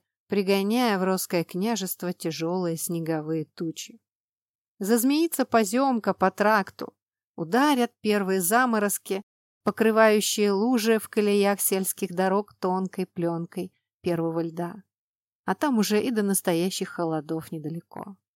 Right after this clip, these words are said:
Если не успеем добраться до излома осени к наставниковой избушке, ох, тяжело придётся.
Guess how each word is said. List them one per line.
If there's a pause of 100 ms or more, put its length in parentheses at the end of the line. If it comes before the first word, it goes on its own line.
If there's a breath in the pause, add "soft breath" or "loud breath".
(640)
Если
не
успеем
добраться
до
излома
осени
к
наставниковой
избушке,
ох,
тяжело
придётся.